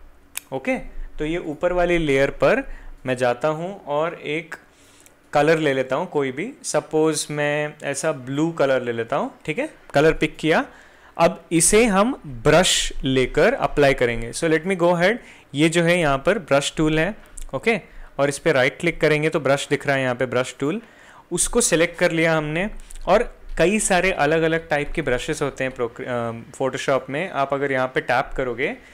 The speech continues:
तो देख सकते हो कि बहुत सारे अलग-अलग तरह के ब्रशेस आते हैं,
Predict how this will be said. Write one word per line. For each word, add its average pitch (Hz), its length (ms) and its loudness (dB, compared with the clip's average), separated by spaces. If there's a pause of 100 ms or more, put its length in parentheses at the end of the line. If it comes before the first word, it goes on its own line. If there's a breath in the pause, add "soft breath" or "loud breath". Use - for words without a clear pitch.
(180 loud breath)
तो 147 80 -4
देख 151 220 0
सकते - 280 0
हो 151 60 6
कि 190 120 -2
बहुत 147 440 0
सारे 156 260 2
अलग-अलग 143 560 0
तरह 127 200 2
के 123 140 -2
ब्रशेस 135 400 -2
आते 117 260 -4
हैं, 104 120 -14